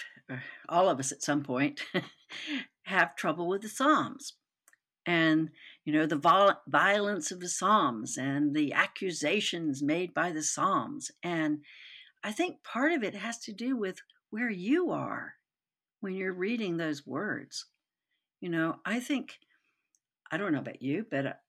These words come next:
I will admit to myself and others that I do feel wretched when I'm not at one with other people. <laughs> When I have,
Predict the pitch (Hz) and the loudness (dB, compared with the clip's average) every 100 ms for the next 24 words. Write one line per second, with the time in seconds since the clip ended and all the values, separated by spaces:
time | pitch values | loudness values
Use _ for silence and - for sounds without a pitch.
0 | - 123 123 160 - 143 139 - 139 147 | -16 -12 -12 -12 -14 -10 -10 -6 -6 -6
1 | - 147 139 135 160 254 - - 147 143 | -4 -2 0 0 -2 -4 -8 -10 -4 -2
2 | 147 277 285 - 185 180 - 151 214 180 | -2 -2 -4 -4 -4 -4 -4 -2 -2 0
3 | 226 294 226 175 139 139 139 135 143 147 | -2 -2 -4 -2 0 0 0 -2 -6 -2
4 | 156 147 135 - _ _ 151 160 165 156 | 2 2 2 -6 _ _ -2 2 2 2
5 | 147 143 143 139 175 - - - 156 190 | 0 0 0 0 0 -2 -8 -4 -2 -2
6 | 170 143 135 135 135 127 - 123 - 120 | 0 -2 -2 -4 -4 -4 -8 -8 -8 -10
7 | - - - - - - - - - - | -12 -18 -14 -14 -14 -20 -20 -20 -20 -20
8 | _ 170 151 156 160 156 170 160 147 | _ 2 4 6 4 2 2 0 -2